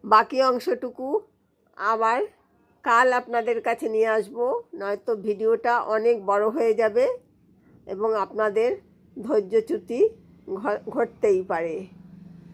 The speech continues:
তাই আজকের মতো আসছি, কাল অবশ্যই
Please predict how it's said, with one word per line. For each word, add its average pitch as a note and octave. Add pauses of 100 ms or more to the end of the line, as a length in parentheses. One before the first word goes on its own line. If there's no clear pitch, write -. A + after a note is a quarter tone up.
(140)
তাই G#3+
আজকের A3+
মতো A3
আসছি, A#3+ (200)
কাল A3+
অবশ্যই B3